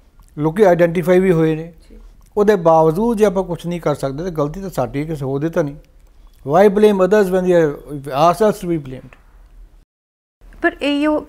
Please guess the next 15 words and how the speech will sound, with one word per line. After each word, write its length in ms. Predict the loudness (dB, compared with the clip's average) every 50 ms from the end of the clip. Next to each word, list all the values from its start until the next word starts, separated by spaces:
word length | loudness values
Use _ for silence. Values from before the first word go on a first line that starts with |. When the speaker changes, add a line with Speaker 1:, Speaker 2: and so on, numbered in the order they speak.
| -6 -6
Speaker 2:
ਅਸੀਂ 160 | -4 -4 -6
ਦੇਖਦੇ 200 | -6 -4 -6 -6
ਹਾਂ 60 | -4
ਗੁਜਰਾਤ 420 | -4 -4 -2 0 2 2 0 0
ਦੇ 140 | 0 -4 -4
ਜਿਹੜੇ 200 | -2 -4 -4 -4
ਦੰਗੇ 300 | -6 -8 -8 -8 -8 -8
ਹੋਏ 200 | -8 -6 -6 -8
ਆ, 60 | -8
ਮੁਜ਼ੱਫਰਨਗਰ 920 | -8 -8 -8 -8 -10 -10 -10 -10 -10 -10 -10 -12 -12 -14 -12 -10 -8 -10 -10
ਦ-, 160 | -10 -14 -14
ਨਗਰ 340 | -12 -12 -10 -10 -8 -10 -10
ਦੰਗੇ 240 | -10 -10 -10 -10 -8
ਹੋਏ, 240 | -8 -8 -8 -8
ਉਹ 220 | -10 -12 -14 -18